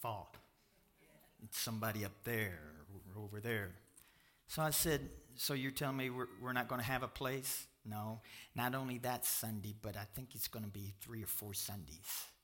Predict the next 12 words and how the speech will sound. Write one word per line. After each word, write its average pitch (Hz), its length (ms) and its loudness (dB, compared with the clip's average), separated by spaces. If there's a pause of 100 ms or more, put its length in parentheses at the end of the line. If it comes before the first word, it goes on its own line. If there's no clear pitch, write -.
in 107 80 -6
a 98 60 -6
row." 95 320 -4 (1500)
I - 40 -8
said, - 200 -4
"Oh, 381 340 -4 (1300)
thank 233 260 -2
you." 95 120 -4 (1700)
So 214 460 8
I 160 160 6
went 170 400 4
and 120 320 2